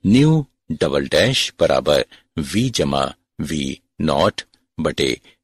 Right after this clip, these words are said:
V गुणे न्यू। यदि प्रेक्षक स्रोत से दूर जा रहा है तो आभासी आवृत्ति निम्न द्वारा व्यक्त होगी, न्यू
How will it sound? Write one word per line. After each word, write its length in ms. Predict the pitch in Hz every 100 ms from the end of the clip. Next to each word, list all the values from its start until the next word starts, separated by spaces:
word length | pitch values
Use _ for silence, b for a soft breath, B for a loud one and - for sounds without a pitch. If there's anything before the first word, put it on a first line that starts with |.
| -
V 260 | 82 139
गुणे 360 | 120 82 73 73 - -
न्यू। 300 | 95 65 - - _ _ _ _ _ _ _ B B B B
यदि 300 | 123 143 180
प्रेक्षक 560 | - 139 135 - 78 - - _ _
स्रोत 300 | - 131 147
से 240 | - 135 117
दूर 280 | - 117
जा 140 | 120 80
रहा 280 | 71 67 85
है 160 | 78 69 - _ _ _
तो 260 | 82 67 - b b -
आभासी 640 | 85 - 107 113 - 107 78
आवृत्ति 580 | 71 104 107 - 65 - B B _
निम्न 300 | 98 139 147
द्वारा 360 | 127 85 73 78
व्यक्त 320 | 104 98 -
होगी, 360 | 80 78 62 - - _ _ _ _ _ _ _ b _
न्यू 360 | 78 92 135